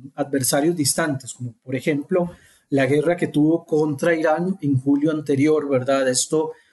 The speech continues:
nos demuestra de que al tener esta posibilidad de, eh,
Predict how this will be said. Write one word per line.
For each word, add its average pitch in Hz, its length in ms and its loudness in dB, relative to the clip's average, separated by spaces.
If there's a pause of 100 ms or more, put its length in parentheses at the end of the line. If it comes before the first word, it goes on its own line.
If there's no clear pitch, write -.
(220)
nos 147 200 0
demuestra 175 480 2
de 196 160 0
que 151 100 -2
al 131 100 -2
tener 139 280 0
esta 175 320 -2
posibilidad 196 880 0 (760)
de, 156 680 2
eh, 127 420 0